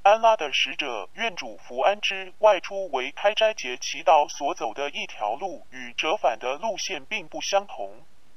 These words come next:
伊本阿巴斯的传述，先知在开斋节那天做了两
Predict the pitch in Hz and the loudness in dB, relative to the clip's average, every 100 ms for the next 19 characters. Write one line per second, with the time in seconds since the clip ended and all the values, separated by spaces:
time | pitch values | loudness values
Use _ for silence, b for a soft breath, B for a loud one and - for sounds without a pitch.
0 | - - - - - 240 147 127 190 214 | -16 -16 -16 -8 -4 -2 0 6 8 10
1 | 214 220 220 214 156 - 113 123 214 196 | 8 6 -2 -4 -4 -4 -6 -4 -4 -6
2 | - - 220 220 214 208 - 170 - 202 | -8 -4 -2 0 -2 0 4 4 4 2
3 | 202 220 214 - 127 220 214 - 220 220 | 2 2 0 -4 -2 2 2 0 -8 -4
4 | 226 165 131 127 110 | -2 0 0 -2 -4